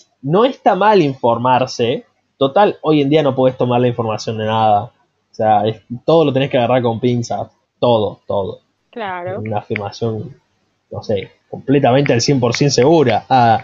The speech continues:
Speaker 1: eh, y le decía esto
Speaker 2: Sí,
Speaker 1: de que,
Speaker 2: pero
Speaker 1: eh,
Speaker 2: nosotros como genera-,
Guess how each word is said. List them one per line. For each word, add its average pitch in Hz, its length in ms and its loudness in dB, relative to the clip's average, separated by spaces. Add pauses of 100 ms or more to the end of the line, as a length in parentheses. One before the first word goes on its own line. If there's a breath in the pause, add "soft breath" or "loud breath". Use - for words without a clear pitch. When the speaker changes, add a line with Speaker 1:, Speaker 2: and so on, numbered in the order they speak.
(300 loud breath)
Speaker 1:
eh, 101 600 -2
y 120 100 -2
le 143 160 4
decía 233 340 0
esto 254 240 2
Speaker 2:
Sí, 190 60 4
Speaker 1:
de 156 60 0
que, - 140 2
Speaker 2:
pero 233 400 -2
Speaker 1:
eh, 226 40 -10
Speaker 2:
nosotros 277 760 -8 (160)
como 220 440 -14
genera-, 208 400 -16